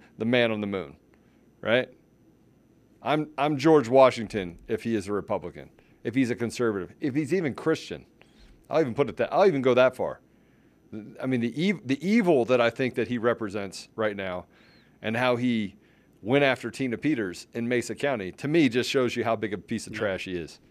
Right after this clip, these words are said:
Speaker 2: L-, l-, let's talk about that, because Jenna Griswold served Tina Peters with a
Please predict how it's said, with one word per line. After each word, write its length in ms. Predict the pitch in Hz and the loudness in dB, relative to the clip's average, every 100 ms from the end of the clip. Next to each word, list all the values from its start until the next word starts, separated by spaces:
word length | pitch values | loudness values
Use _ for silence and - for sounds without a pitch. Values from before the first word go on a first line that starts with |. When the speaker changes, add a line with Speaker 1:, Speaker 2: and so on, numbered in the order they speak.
| _ _ _ _ _ _ _ _ _ _ | _ _ _ _ _ _ _ _ _ _
Speaker 2:
L-, 200 | 139 156 - | -12 -12 -4
l-, 160 | 165 196 | -4 -2
let's 180 | 214 - | -4 0
talk 180 | 233 220 | 2 2
about 180 | 147 | 0
that, 200 | 117 107 | -2 -8
because 160 | - 131 | -6 -6
Jenna 260 | - 190 220 | -2 -4 -2
Griswold 540 | 185 160 117 101 104 | -4 -4 -6 -8 -10
served 640 | - - 190 202 196 - | -12 -2 0 0 -6 -12
Tina 280 | - 190 196 | -10 -4 -4
Peters 500 | 147 165 131 117 107 | -6 -8 -6 -6 -4
with 260 | 139 147 - 135 | -2 -2 -4 -2
a 380 | 131 123 120 | 0 0 -4